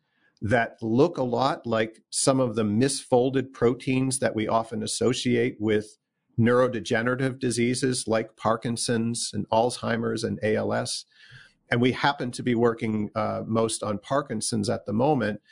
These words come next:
because we've identified a bacterial product, a protein in this case, that looks like a misfolded protein and can actually enhance the misfolding of the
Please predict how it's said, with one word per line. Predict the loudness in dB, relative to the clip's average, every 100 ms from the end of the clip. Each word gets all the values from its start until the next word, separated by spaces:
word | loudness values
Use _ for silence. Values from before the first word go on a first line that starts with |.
| -12 -8
because | -4 0 0
we've | 2 2
identified | 0 0 -2 -2 -6 -2 -2 0 -2 -6 -10 _ _ _ _ -6
a |
bacterial | -2 0 0 -2 -6 0 2 4 2 2 0 -8 _ -12
product, | -2 0 0 -2 -6
a |
protein | -20 0 2 2 -2 -2 -2
in | -2
this | -4 -4
case, | -2 -2 -2 -6 -12 _ _ _ -2
that | -2 -2 -6 _ _ _ _
looks | 2 4 4 2 -4
like | -2 0 0
a | 0
misfolded | 0 0 -2 -2 2 2 2 2 0 -2 -8
protein | 0 0 0 -2 -2
and | -2 -2
can | -2
actually | -2 -2 -4 0 0 -2 _ _ _
enhance | -2 -2 0 2 2 0 -4
the | 0
misfolding | 2 0 0 2 2 2 -2 -4 -2
of | 0 0 -2 -8 _ _ _ _ _ _ _
the | 2 2